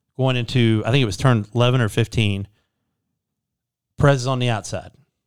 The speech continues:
Russell's on the inside. He gets his front tires in between the front tires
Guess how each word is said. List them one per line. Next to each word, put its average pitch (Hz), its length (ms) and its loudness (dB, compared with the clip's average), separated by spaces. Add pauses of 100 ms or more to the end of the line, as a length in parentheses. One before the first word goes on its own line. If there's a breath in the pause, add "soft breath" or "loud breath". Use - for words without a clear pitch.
(100)
Russell's 101 360 -4
on 117 100 0
the 127 100 -2
inside. 131 380 -6 (920)
He 135 160 -4
gets 131 220 0
his 135 160 2
front 139 300 0
tires 135 340 2
in 143 180 0
between 123 680 -4 (640)
the 127 80 -6
front 123 280 -2
tires 110 580 -4